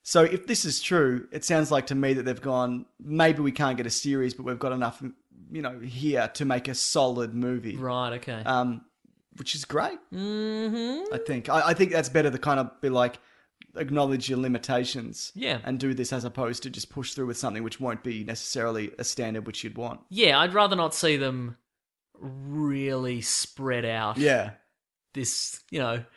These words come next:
Speaker 2: 'cause if, look, the thing about Iron Fist is
Speaker 1: He's Iron Fists.
Speaker 2: He sure is.
Speaker 1: Yeah.
Speaker 2: Th-, that's what he's got.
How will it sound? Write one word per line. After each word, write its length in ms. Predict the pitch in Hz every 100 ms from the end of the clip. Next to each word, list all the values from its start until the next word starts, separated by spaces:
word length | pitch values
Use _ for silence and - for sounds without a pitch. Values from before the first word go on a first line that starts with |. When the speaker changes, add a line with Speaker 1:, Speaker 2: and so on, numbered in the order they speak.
| - -
Speaker 2:
'cause 160 | 226
if, 380 | 226 240 220 -
look, 380 | 196 208 202 - - _
the 80 | 196
thing 200 | 196 233
about 160 | 214 196
Iron 260 | 185 185
Fist 360 | 175 180 160 -
is 540 | 156 156 147 143 - - _ _ _ _ _ _ _ _
Speaker 1:
He's 160 | - 123
Iron 220 | 123 120
Fists. 460 | 131 135 - - -
Speaker 2:
He 60 |
sure 260 | 143 175 151
is. 360 | 135 127 -
Speaker 1:
Yeah. 220 | 131 123 104
Speaker 2:
Th-, 260 | 120 139
that's 200 | 139 135
what 100 | 151
he's 120 | 147 -
got. 340 | 127 - -